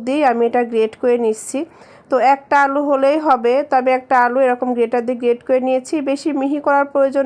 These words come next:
নাই, থেতো করার সময়ও একটু আস্তে আস্তে রেখে দিবেন, তাহলে বেশি ভালো হবে। তো পুরো আলুটা আমি গ্রেট করে নিয়েছি। ছোট্ট এক টুকরো আলু, হয়তো এখানে দেড় চামচ অথবা দুই চামচের মতো আলু গ্রেট করা হবে। তো এটুক হলেই যথেষ্ট।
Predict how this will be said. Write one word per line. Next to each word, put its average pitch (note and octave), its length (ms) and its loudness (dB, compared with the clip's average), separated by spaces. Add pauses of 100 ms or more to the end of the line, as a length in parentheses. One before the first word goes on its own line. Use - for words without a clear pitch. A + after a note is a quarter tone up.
নাই, D4 100 2 (100)
থেতো C4 260 -4
করার C4+ 260 0
সময়ও B3 300 -2 (120)
একটু C4 200 -10 (180)
আস্তে A#3+ 300 -6
আস্তে C4 180 -6 (100)
রেখে G#3+ 280 -4
দিবেন, F#3+ 240 -2 (140)
তাহলে B3+ 240 0 (120)
বেশি A#3 180 -2 (100)
ভালো G3+ 240 0
হবে। G3+ 220 -4 (500)
তো C#4 40 -2 (120)
পুরো D#4 260 0
আলুটা C#4 240 0 (120)
আমি D4 180 -2
গ্রেট B3+ 260 0
করে C#4 180 2
নিয়েছি। C4+ 220 -2 (120)
ছোট্ট D4 260 -4 (120)
এক C#4+ 140 -4
টুকরো C#4 220 -4 (100)
আলু, B3 180 -2
হয়তো C4+ 160 -2 (100)
এখানে C#4 240 -2 (500)
দেড় D4 260 2
চামচ C#4 540 0 (260)
অথবা D4 240 0 (120)
দুই B3 200 0
চামচের A#3+ 500 -2
মতো A3+ 200 -2 (160)
আলু G#3+ 220 0
গ্রেট A3 220 -2 (100)
করা A#3+ 240 4
হবে। A3+ 220 0 (460)
তো D4 60 0 (140)
এটুক D4 260 -2
হলেই D4 300 0
যথেষ্ট। A3+ 380 -4